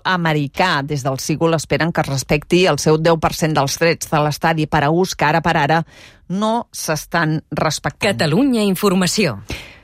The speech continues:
Speaker 1: En bàsquet, l'escorta Jordi Rodríguez del Joventut l'han cedit aquesta temporada al Tizona de Burgos, de la primera feb, antiga Leport. El jugador de vint anys té contracte amb la penya per tres temporades més i el Barça, Rokas Jokubaitis, no continuarà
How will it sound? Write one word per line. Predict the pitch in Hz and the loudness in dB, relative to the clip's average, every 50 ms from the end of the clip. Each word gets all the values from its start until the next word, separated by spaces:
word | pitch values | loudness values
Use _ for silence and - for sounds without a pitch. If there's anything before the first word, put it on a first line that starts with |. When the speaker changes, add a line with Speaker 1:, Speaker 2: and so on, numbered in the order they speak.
| _ - - - 185 | _ -12 -4 -2 0
Speaker 1:
En | 220 | 2
bàsquet, | 214 233 214 - - 190 | 2 2 0 0 0 2
l'escorta | 180 180 175 170 - - 226 208 - - 185 175 | 2 2 0 0 0 0 0 0 2 0 0 2
Jordi | 156 208 214 208 185 185 180 170 | 4 2 2 2 2 0 2 2
Rodríguez | 175 160 143 156 151 151 147 147 | 2 0 0 0 0 2 2 2
del | 147 151 143 | 2 2 2
Joventut | 131 156 160 156 160 - 202 233 | 0 2 2 2 2 2 2 4
l'han | 240 220 190 190 - | 4 2 2 0 0
cedit | 202 190 190 190 | 0 0 0 0
aquesta | 190 170 180 - 185 175 | 0 0 0 0 0 0
temporada | 185 170 160 175 170 170 190 | 0 0 2 2 2 2 2
al | 214 190 | 2 0
Tizona | 185 156 - 190 190 202 | -2 -2 -2 0 0 2
de | 202 170 | 2 2
Burgos, | 160 180 180 165 156 147 - | 0 0 0 0 0 2 2
de | 143 | 2
la | 143 143 | 2 2
primera | - 151 151 156 165 190 | 2 2 2 2 2 0
feb, | 190 - 180 170 - - | 0 2 0 0 0 0
antiga | - 175 160 165 - 185 180 220 220 | 0 0 2 2 2 2 2 4 4
Leport. | 196 170 170 - 139 120 117 123 - - - - | 4 4 4 2 2 2 0 -2 -8 -8 -2 -2
El | 165 156 | 0 2
jugador | 151 160 165 160 175 185 | 2 4 4 4 4 4
de | 180 170 | 4 2
vint | 165 160 156 - | 2 0 0 0
anys | 160 180 202 233 - - - | 0 0 0 -2 -4 -2 -4
té | 170 | -4
contracte | - - 156 151 - 151 143 - - 147 | -2 -2 -4 -2 -2 -4 -2 0 0 0
amb | 143 147 | 0 2
la | 151 147 139 | 0 0 2
penya | 180 170 175 180 190 196 | 2 2 2 2 0 0
per | 202 190 175 | 0 0 0
tres | - 160 160 - | 0 -2 0 0
temporades | - 175 - 165 151 151 147 151 139 156 | 0 0 2 2 2 2 2 2 2 2
més | 156 156 143 143 | 2 2 2 2
i | 160 147 | 2 2
el | 143 139 | 2 2
Barça, | 160 170 170 165 - - 208 214 196 | 2 2 0 0 0 2 2 2 2
Rokas | 175 - 165 175 196 202 196 - 190 165 - | 0 0 2 2 2 2 2 0 -2 -2 0
Jokubaitis, | 202 196 - - 170 156 185 185 190 185 - 208 214 226 - - | -2 -2 0 0 2 2 2 2 2 0 -2 -4 -4 -4 -4 -4
no | 196 196 202 | -4 -4 -2
continuarà | - 240 202 - 185 175 170 175 175 | -2 -2 -2 -2 0 0 0 2 2